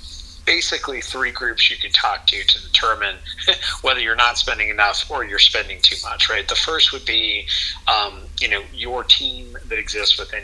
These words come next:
your business, right? And how do they feel? What's the feedback they're getting from your second group, which would be, you know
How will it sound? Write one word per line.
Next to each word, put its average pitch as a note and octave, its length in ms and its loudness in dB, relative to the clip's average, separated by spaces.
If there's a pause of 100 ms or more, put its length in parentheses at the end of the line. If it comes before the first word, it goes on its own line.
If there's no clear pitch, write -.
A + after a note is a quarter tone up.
your - 100 -10
business, - 500 -2
right? A2 240 0
And A#2+ 100 -6
how B2 200 0
do A2 60 -6
they C3 220 -2
feel? A#2+ 460 -4 (420)
What's C3 240 0
the A#2+ 60 -4
feedback A2+ 520 0
they're A#2 140 -2
getting A2+ 260 -4
from A2 220 -2
your G2 100 -4
second - 460 6
group, G2 280 -4 (420)
which - 360 6
would C3 180 -8
be, A2 460 -2
you A#2+ 80 -6
know G2+ 140 2